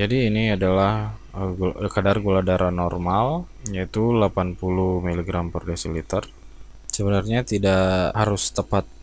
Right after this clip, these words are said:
delapan puluh miligram per desiliter, delapan puluh lima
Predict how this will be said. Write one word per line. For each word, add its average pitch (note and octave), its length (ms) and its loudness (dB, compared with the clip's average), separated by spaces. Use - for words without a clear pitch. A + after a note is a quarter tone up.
delapan G2+ 320 -2
puluh F#2+ 240 -2
miligram F#2 480 -2
per F2+ 160 -6
desiliter, F2+ 640 -2
delapan G#2 320 2
puluh G2+ 320 4
lima F#2+ 400 0